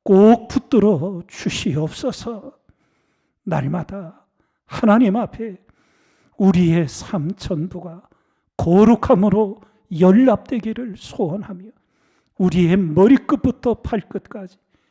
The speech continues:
거룩함으로 그리스도의 옷을 입고 단장된 그리스도인 되도록 도와주시옵소서.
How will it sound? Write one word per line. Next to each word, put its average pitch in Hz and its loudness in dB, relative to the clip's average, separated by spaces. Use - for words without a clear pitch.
거룩함으로 175 -2
그리스도의 208 4
옷을 254 0
입고 226 -4
단장된 202 -8
그리스도인 170 0
되도록 175 -8
도와주시옵소서. 185 -2